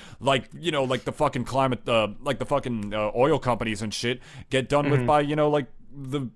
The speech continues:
Speaker 1: fucking, what, what am I thinking of here? The, uh, lobbyists and stuff. <laughs> It's like that. It's literally like that. That's beautiful political commentary on why climate change continues to be a problem. Same with,
Speaker 2: Mm-hmm.
Speaker 1: like, the twenty sixteen election, because I will tell you, my friends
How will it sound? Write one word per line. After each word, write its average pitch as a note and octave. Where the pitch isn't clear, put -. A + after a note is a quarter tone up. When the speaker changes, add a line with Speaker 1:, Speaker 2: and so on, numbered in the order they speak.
Speaker 1:
fucking, C#3+
what, A#2
what B2
am A#2
I A2
thinking G2+
of F#2+
here? G2+
The, G#2
uh, G#2
lobbyists B2
and A#2
stuff. F#2
<laughs> -
It's D#3
like E3+
that. D3
It's -
literally G3
like F3
that. F#3
That's F3
beautiful D3+
political C#3
commentary C3
on B2
why B2+
climate B2
change G#2
continues G#2+
to A2+
be G#2
a G2+
problem. D#3
Same A3+
with, B3+
Speaker 2:
Mm-hmm. A3+
Speaker 1:
like, G#3
the F#3+
twenty F#3
sixteen D#3+
election, A#2
because F#2+
I B2
will D#3
tell A#2
you, G2
my F#2+
friends E2+